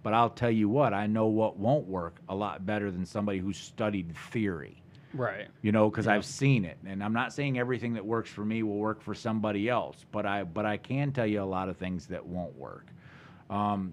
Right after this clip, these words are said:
Speaker 1: so I wanna be involved in this. I want to continue to be an advocate.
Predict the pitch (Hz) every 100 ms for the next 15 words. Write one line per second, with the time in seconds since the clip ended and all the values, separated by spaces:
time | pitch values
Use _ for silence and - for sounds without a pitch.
0 | - - 123 117 110 110 123 131 113 113
1 | 104 101 98 95 85 92 90 90 87 82
2 | 90 92 101 - - 95 92 98 95 113
3 | 104 101 98 - 90 95 80 85 95 85
4 | 87 - 92